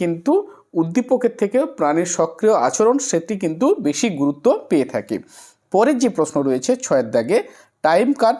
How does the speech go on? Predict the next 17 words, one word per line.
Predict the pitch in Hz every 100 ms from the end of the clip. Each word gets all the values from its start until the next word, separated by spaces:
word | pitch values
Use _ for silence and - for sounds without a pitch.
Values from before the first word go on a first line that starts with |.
| -
কথাটি | 151 185 196 165
যুক্ত | 220 - - 170 -
কার | 202 208 -
সঙ্গে? | 113 101 - - _ -
প্যাভলভের | 139 147 170 190 175
প্রাচীন | 110 - 160
অনুবর্তনের | 170 180 180 190 202
সঙ্গে, | 226 220 294 -
স্কিনারের | - 131 135 135
সক্রিয় | 120 - 156
অনুবর্তনের | 175 175 185 202 233
সঙ্গে, | 220 311 - _ _
থর্নডাইকের | - 131 143 156 160
শিখন | 131 156 156
সূত্রের | 185 175 190
সঙ্গে, | 240 226 254 135
অন্তর্দৃষ্টিমূলক | 123 127 131 - 156 -